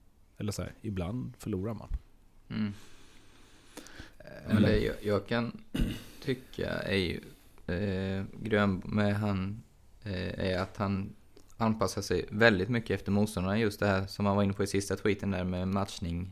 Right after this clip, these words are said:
Speaker 2: De ska vara in mot dem och de ska vara in mot dem. Eh, det är bo-, det kan vara bra ibland tycker jag, men samtidigt så är det ju som mot Tyskland, inte fan ska vi anpassa oss efter dem då. Det är ju de,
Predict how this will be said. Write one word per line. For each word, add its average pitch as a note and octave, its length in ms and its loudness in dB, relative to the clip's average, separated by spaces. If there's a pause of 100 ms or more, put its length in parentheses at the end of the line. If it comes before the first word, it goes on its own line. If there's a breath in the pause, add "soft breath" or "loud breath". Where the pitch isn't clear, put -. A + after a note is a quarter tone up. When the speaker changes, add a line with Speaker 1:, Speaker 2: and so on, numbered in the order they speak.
Speaker 2:
De G2+ 220 2
ska G2+ 120 0
vara F#2+ 80 4
in F#2 120 2
mot G2 120 0
dem F2+ 300 0
och F#2 60 -2
de G2+ 180 2
ska G2+ 120 -6
vara G2+ 60 0
in G2 120 0
mot F#2+ 140 -4
dem. F#2+ 200 -6 (1000 soft breath)
Eh, C#2 800 -2
det E2 160 4
är A2+ 40 6
bo-, B2+ 220 0 (160 loud breath)
det - 240 -4
kan B2 160 0
vara B2+ 100 4
bra A#2 160 6
ibland G#2+ 280 6
tycker A#2+ 160 2
jag, G#2 100 6
men G#2 100 4
samtidigt A2 380 4
så C3+ 100 2
är C3 80 6
det A#2+ 60 4
ju A2 240 2 (920 loud breath)
som G#2+ 260 4
mot A2 120 2
Tyskland, - 460 2
inte A#2 160 2
fan A2+ 180 0
ska - 200 0
vi G2 240 4
anpassa A#2+ 380 2
oss - 180 -2
efter A2 200 2
dem G#2 260 4
då. A#2 80 0
Det G2+ 80 4
är G#2 40 8
ju A2 80 4
de, A2 340 2